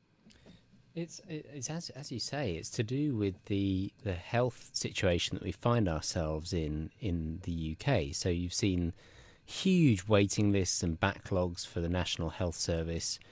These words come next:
Um, and if you look at the, the proportion of people who are out sick, not able to work,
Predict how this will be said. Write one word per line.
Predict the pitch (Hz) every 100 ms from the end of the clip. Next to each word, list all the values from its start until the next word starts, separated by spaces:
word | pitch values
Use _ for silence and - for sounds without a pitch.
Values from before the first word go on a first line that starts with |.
| - - - - -
Um, | 101 104 - - -
and | 113 113
if | 107
you | 127
look | 139 -
at | - - -
the, | - 92 90 -
the | 92
proportion | - - 139 135 -
of | 107 -
people | 113 98 98
who | 85
are |
out | 87 90
sick, | - - 120 - - - -
not | 113 -
able | 101 92 92
to | 90 92
work, | 87 95 90 - -